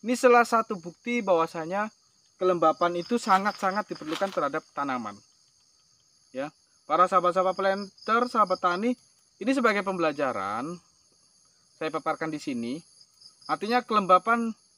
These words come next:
untuk tanaman itu sangat penting untuk areal kita gitu,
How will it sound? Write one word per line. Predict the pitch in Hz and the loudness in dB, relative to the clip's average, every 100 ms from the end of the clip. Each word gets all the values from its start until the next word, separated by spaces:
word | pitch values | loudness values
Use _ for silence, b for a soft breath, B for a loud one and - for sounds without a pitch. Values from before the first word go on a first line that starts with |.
| _ _ _ - | _ _ _ -12
untuk | 190 190 170 | -8 -6 0
tanaman | 185 190 196 190 190 | 2 4 2 0 -2
itu | 233 | -6
sangat | 208 175 165 | -4 -4 -4
penting | 160 - 190 | -8 -8 -8
untuk | 175 160 151 - _ _ _ - _ - - - - - | -8 -12 -16 -18 _ _ _ -20 _ -20 -20 -20 -20 -8
areal | 143 160 147 | -4 -2 -4
kita | 147 - 107 | -10 -10 -10
gitu, | 92 | -12